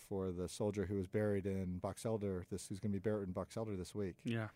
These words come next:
Speaker 1: So he wasn't, he wasn't from Utah originally, but he has Utah ties. So I'm, I'm not sure what they're, how they do that, but I'll have to talk to Antoinette this week.
Speaker 2: Share the love, man.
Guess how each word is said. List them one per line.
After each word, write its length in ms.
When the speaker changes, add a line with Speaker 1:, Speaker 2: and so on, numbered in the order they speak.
Speaker 1:
So 440
he 60
wasn't, 440
he 80
wasn't 260
from 240
Utah 280
originally, 420
but 180
he 60
has 140
Utah 260
ties. 320
So 240
I'm, 120
I'm 60
not 100
sure 180
what 200
they're, 380
how 100
they 120
do 180
that, 160
but 160
I'll 120
have 100
to 80
talk 160
to 80
Antoinette 340
this 180
week. 180
Speaker 2:
Share 280
the 100
love, 280
man. 340